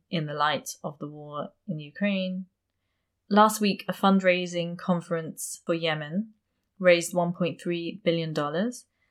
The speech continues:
less than a third of what the U N said was needed to respond to the world's worst humanitarian crisis. This is what the U N calls the world's worst humanitarian crisis.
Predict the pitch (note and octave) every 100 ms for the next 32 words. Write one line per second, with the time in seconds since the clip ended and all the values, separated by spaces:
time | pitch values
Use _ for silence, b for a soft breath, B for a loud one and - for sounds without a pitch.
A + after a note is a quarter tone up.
0 | _ F#3+ F#3 G#3 G3+ G3+ F#3 - F3+ F3
1 | - - G#3+ F#3 D#3 D#3 E3+ - _ _
2 | _ F#3+ E3+ F3+ - - F3+ F#3+ F#3 E3+
3 | E3+ - E3 D#3 D#3 F3 _ - F3 E3
4 | F3 F3 E3 D#3+ D#3+ F3+ E3 - F3 E3+
5 | F3+ - E3+ D#3+ E3+ _ _ - E3 F3
6 | F3 E3+ E3+ E3+ - _ - E3 F#3+ G3+
7 | G#3 G#3 - - - F3+ E3+ D#3+ E3+ -
8 | D#3 D#3 D#3 - D3 D3+ - - - -
9 | _ _ _ _ _ _ _ _ G3 F#3+
10 | F3+ F3 E3+ F3 F3 E3+ D#3 D3+ D3+ -
11 | C#3 C#3 - E3 D#3+ D#3+ D3+ D#3 - _
12 | _ D#3+ F3 D#3+ D#3 - - - F3+ E3+
13 | E3 D#3+ D#3+ D#3+ D3 D3+ D3+ D3 - -
14 | - -